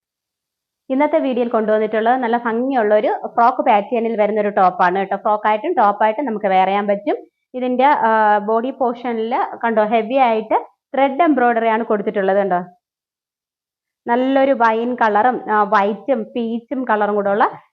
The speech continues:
ത്രെഡ് എംബ്രോയിഡറി ആണ് കൊടുത്തിട്ടുള്ളത്. ഇതൊരു ഇമ്പോർട്ടഡ് ഫാബ്രിക് ആണ് കേട്ടോ. ഫാബ്രിക് നല്ല സ്മോ-, സോഫ്റ്റ് ഫാബ്രിക് ആണ്, സോഫ്റ്റും സ്മൂത്തും ആയിട്ടുള്ള നല്ലൊരു ഫാബ്രിക് ആണ്. ആ, ഇതിന്റെ, ആ, ഒരു ഫ്രോക്ക് പാറ്റേൺ ആണ് കണ്ടോ. ചെറിയ ചെറിയ പ്ലീറ്റ്സ് ആണ് കൊടുത്തിട്ടുള്ളത്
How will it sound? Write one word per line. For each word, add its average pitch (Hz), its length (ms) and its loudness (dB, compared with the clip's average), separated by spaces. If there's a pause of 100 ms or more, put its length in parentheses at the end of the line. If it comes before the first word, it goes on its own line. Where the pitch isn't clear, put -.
(120)
ത്രെഡ് 247 280 2
എംബ്രോയിഡറി 202 480 2
ആണ് 202 160 0
കൊടുത്തിട്ടുള്ളത്. 202 560 -4
ഇതൊരു 302 200 -2
ഇമ്പോർട്ടഡ് 311 520 0
ഫാബ്രിക് 233 520 0
ആണ് 196 120 0
കേട്ടോ. 202 160 -4
ഫാബ്രിക് 233 580 -4 (400)
നല്ല 269 180 -2
സ്മോ-, 262 420 -2
സോഫ്റ്റ് 285 600 2
ഫാബ്രിക് 214 400 0
ആണ്, 220 160 -2
സോഫ്റ്റും 233 560 -2
സ്മൂത്തും 262 480 -4
ആയിട്ടുള്ള 214 280 -2
നല്ലൊരു 240 380 -2
ഫാബ്രിക് 196 480 0
ആണ്. 208 240 0 (560)
ആ, 214 280 0
ഇതിന്റെ, 262 540 -2
ആ, 220 120 2 (380)
ഒരു 277 500 -2
ഫ്രോക്ക് 294 200 2
പാറ്റേൺ 240 420 0
ആണ് 190 180 -2 (380)
കണ്ടോ. 233 160 0
ചെറിയ 262 360 -2
ചെറിയ 277 600 0
പ്ലീറ്റ്സ് 240 300 -2
ആണ് 220 140 2
കൊടുത്തിട്ടുള്ളത് 190 600 0